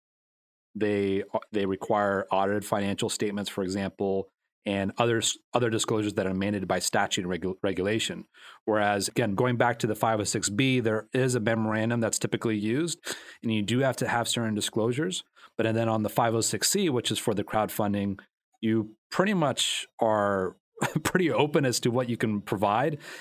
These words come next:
And typically, it's just a matter of what the market wants. I mean, you, you, you do want some so-, sort of business plan. Investors wanna see some kind of pro forma anyway. So, you know, in order to be taken seriously, you need to disclose something. But it's definitely not,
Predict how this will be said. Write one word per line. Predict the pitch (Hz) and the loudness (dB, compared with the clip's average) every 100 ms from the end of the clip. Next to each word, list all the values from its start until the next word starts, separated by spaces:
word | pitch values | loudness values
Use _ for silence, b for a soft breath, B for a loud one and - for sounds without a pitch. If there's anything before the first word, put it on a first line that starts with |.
| B | B
And | 135 110 | -4 0
typically, | - 170 165 160 | 0 0 0 2
it's | 131 | 2
just | 143 - | 0 0
a | |
matter | 127 123 120 | 2 2 2
of | 110 | 2
what | 110 | 0
the | 107 | 0
market | 101 117 127 117 | 0 0 0 -2
wants. | 98 92 92 - | -2 -2 -2 -4
I | |
mean, | 95 95 101 - | -2 -4 -4 -6
you, | 117 107 _ - 120 - - | -8 -8 _ -4 -4 -6 -8
you, | 113 - | -8 -4
you | 113 | -4
do | 113 160 | 0 2
want | 143 113 | 2 0
some | - 131 123 | 2 2 2
so-, | 135 - | 0 -2
sort | - 127 | 0 0
of | 107 | 2
business | 104 110 110 | 0 0 -2
plan. | - 113 107 | -2 -2 0
Investors | 98 101 117 107 | 0 0 0 -2
wanna | 104 104 101 | -2 -2 -2
see | - 110 107 104 B B B | -2 -2 -2 -4 B B B
some | - 117 | -2 0
kind | 110 113 | 0 -2
of | 101 | 0
pro | 107 | -2
forma | - 107 101 | 2 0 2
anyway. | 95 110 120 110 98 95 90 | 0 0 0 2 2 0 0
So, | - 98 92 B B B - | -2 -2 -2 B B B -8
you | 120 | -4
know, | 95 | 0
in | 104 | 2
order | 117 | 0
to | 110 | 0
be | 101 | 0
taken | 110 101 | 0 -2
seriously, | 90 123 113 - 101 | -2 0 0 0 -2
you | |
need | 98 104 | -2 -2
to | 98 | -2
disclose | 92 - 104 90 | -2 0 0 0
something. | - 143 160 127 95 85 - B _ _ | 0 0 0 0 -2 -4 -10 B _ _
But | 107 104 | -2 -2
it's | - | -2
definitely | - 165 - 127 | 0 0 2 0
not, | 110 110 107 | 2 2 0